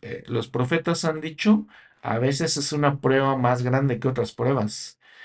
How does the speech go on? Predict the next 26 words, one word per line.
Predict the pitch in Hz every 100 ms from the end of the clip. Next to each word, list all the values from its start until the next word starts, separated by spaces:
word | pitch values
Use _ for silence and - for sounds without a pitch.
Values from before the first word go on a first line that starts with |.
| -
A | - 117
veces | 143 147 135
Dios | 143 156
nos | 147 127
da | 139 143
riquezas | 131 110 - 156 190 196
para | - 110 120
ver | 127
qué | 139
vamos | 135 135 131
a |
hacer | 117 123 127
con | 123 120
ellas. | 117 107 107 - - _ _ _ - - _ -
Y | 110
aquí | 117 110 143
lo | 143
va | 139
a |
decir | 135 131 139
también | 131 120 120 120
Jacob. | 127 120 113 104 - _ _ _ _ -
¿Qué | 135
hacemos | 131 131 143 135 127 120 - - -
con | 107 107
ellas? | 107 101 98 - -